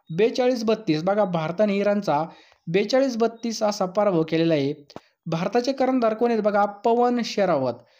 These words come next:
दिनांक तीस जून दोन हजार तेवीसला ही स्पर्धा झाली. इराणचा कर्णधार आहे बघा, मोहम्मद झा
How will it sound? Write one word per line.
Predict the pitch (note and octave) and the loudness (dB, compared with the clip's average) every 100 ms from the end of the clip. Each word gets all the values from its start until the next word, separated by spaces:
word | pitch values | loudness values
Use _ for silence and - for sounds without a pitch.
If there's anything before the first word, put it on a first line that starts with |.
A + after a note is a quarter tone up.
| _ _ | _ _
दिनांक | F#3 A#3+ B3+ B3 | -2 0 0 -2
तीस | A#3+ C4 C4 B3+ | -2 0 -2 -2
जून | G3 A#3 A#3 | -4 -2 0
दोन | A3 | 2
हजार | F#3+ | 0
तेवीसला | F#3 G3+ G#3 G3+ | 0 -4 -2 0
ही | F3 | 0
स्पर्धा | F3+ G3+ F#3+ | 0 0 2
झाली. | D#3 C#3 D#3 F3 - _ _ _ | 0 0 -4 -6 -16 _ _ _
इराणचा | G#3 B3+ C#4 C#4+ | 0 2 2 0
कर्णधार | C#4 C4 C4+ A#3+ | 0 2 4 4
आहे | G#3+ | 2
बघा, | G#3 G#3+ G3 G3+ | 2 2 2 2
मोहम्मद | G#3+ A3+ A#3 A#3+ B3+ B3+ F3 | 2 2 2 2 2 0 -2
झा | E3+ E3+ | 0 0